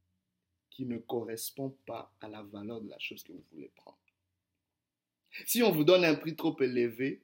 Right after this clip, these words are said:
et que vous estimez que cette chose ne vaut pas ce prix, vous ne payerez pas. Mais quand vous donnez, c'est parce que vous pensez que l'argent que je donne est plus même que le prix, la valeur de la chose.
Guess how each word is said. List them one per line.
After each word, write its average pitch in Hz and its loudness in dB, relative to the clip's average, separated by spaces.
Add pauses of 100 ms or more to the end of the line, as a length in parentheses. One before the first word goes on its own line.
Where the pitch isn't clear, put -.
et 139 2
que 139 0
vous 123 -2
estimez 135 -2
que 139 -2
cette 143 -4
chose 151 2
ne 123 -4
vaut 120 0
pas 139 -2
ce - -8
prix, - -8
vous 135 -8
ne 110 -10
payerez 104 -8
pas. - -20 (1400)
Mais 170 6
quand 277 12
vous 262 4
donnez, 160 8
c'est 165 0
parce 143 0
que 147 2
vous 143 2
pensez 151 0
que 135 2 (680)
l'argent 127 -4
que 135 -2
je 117 -4
donne 135 0
est 131 -6 (160)
plus 151 -8
même 127 -8
que - -10
le 92 -10
prix, - -20 (380)
la 120 -4
valeur 113 -2
de - -6
la - -10
chose. 107 -10